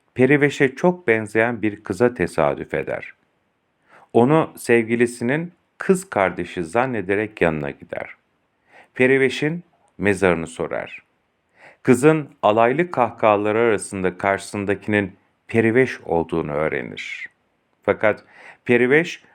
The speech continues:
öyle sandığı gibi yüksek bir aileden değil,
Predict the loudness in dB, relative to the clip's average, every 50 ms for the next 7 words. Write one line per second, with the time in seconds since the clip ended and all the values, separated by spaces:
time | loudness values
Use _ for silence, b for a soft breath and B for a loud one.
0 | b b b 6 6 6 6 6 4 2 0 0 0 0 0 2 2 2 2 2
1 | 2 0 -4 -2 -2 0 -2 -2 -4 -4 0 0 0 0 0 0 0 0 0 2
2 | 2 2 2 2 0 -2 -2 -2 0 0 0 -2 -2 0 2 2 2 2 -2